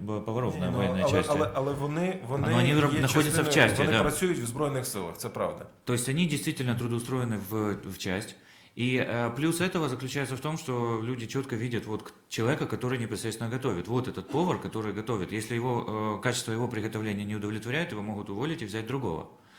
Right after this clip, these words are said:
Speaker 1: Чего не могло, невозможно было сделать в случае аутсорсинга, которое, когда это п-, централизованно, вам уже приходили в военной части и говорили: «Вот эта компания будет вас кормить, пожалуйста,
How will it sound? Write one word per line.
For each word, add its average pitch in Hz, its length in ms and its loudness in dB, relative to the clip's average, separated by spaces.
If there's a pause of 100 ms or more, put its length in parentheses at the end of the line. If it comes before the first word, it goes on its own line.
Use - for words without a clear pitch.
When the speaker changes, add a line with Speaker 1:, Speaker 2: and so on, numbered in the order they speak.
(340)
Speaker 1:
Чего 127 240 2
не 139 140 2
могло, 131 300 0
невозможно 123 640 0
было 110 180 0
сделать 120 260 0
в - 40 -6
случае 110 260 -4
аутсорсинга, 120 480 -4
которое, 107 400 -4
когда 104 320 -4
это 98 240 -6
п-, 92 240 -10
централизованно, 110 1040 -2
вам 104 220 -2
уже 101 160 -2
приходили 107 460 -4
в 95 40 -2
военной 98 220 -2
части 104 240 -4
и - 20 -6
говорили: 87 220 -2
«Вот 95 140 -4
эта 101 140 -6
компания 104 380 -4
будет 95 220 -4
вас 90 180 -4 (380)
кормить, 127 400 -4 (220)
пожалуйста, 131 520 2